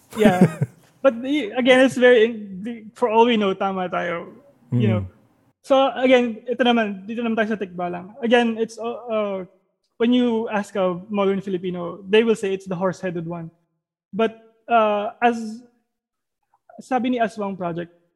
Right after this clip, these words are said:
Speaker 1: uh, ano ko lang, ah, I, I
Speaker 2: Yes,
Speaker 1: want to
Speaker 2: go lang.
Speaker 1: clarify lang si Aswang Project. he has this issue, may issues around him kasi he's a
Speaker 2: Yes,
Speaker 1: white
Speaker 2: oo,
Speaker 1: guy.
Speaker 2: oo, oo.
Speaker 1: But the thing is, he,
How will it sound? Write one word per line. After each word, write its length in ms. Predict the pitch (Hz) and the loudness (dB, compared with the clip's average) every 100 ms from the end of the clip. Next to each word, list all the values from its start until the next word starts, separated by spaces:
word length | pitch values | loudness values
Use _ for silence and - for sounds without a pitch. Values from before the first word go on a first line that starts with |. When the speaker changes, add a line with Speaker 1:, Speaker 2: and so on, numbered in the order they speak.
| _ _ _ _ | _ _ _ _
Speaker 1:
uh, 360 | 202 190 180 170 _ _ _ _ _ _ _ _ _ _ _ _ _ _ _ _ | -10 -8 -10 -14 _ _ _ _ _ _ _ _ _ _ _ _ _ _ _ _
ano 140 | 262 | 2
ko 80 | 277 | 4
lang, 120 | 269 | 2
ah, 100 | 208 | 0
I, 320 | 220 247 233 - | -2 -4 -8 -2
I 160 | - | 4
Speaker 2:
Yes, 80 | 139 | 4
Speaker 1:
want 140 | 247 247 | 4 -2
to 80 | 240 | 0
Speaker 2:
go 80 | 131 | 2
lang. 160 | 117 - | 4 2
Speaker 1:
clarify 240 | 220 240 | 0 -2
lang 160 | 220 214 | -2 -2
si 160 | 214 | -6
Aswang 320 | 214 202 233 | -10 -8 -8
Project. 320 | 202 190 185 - _ _ _ _ 254 226 202 | -6 -4 -4 -8 _ _ _ _ _ -20 -14
he 100 | 196 | -4
has 160 | 247 226 | -2 -2
this 160 | 202 196 | -4 -8
issue, 300 | 214 196 214 214 208 | -12 -14 -16 -16 -14
may 100 | 226 | -10
issues 320 | 214 220 220 208 | -8 -6 -6 -6
around 280 | 190 185 | -6 -4
him 80 | 190 | -6
kasi 240 | 175 170 185 | -8 -8 -8
he's 80 | 170 | -4
a 60 | 175 | 4
Speaker 2:
Yes, 220 | 156 120 | 4 6
Speaker 1:
white 80 | 123 | 6
Speaker 2:
oo, 60 | |
Speaker 1:
guy. 120 | 117 | 6
Speaker 2:
oo, 280 | 110 104 98 92 | 6 4 -2 -4
oo. 240 | 110 - 90 _ _ - | -10 -14 -16 _ _ -6
Speaker 1:
But 240 | 247 247 | -6 -2
the 80 | 247 | -2
thing 180 | 285 262 | 2 2
is, 160 | 240 | 0
he, 480 | 226 240 233 196 - | -2 -6 -6 -12 -20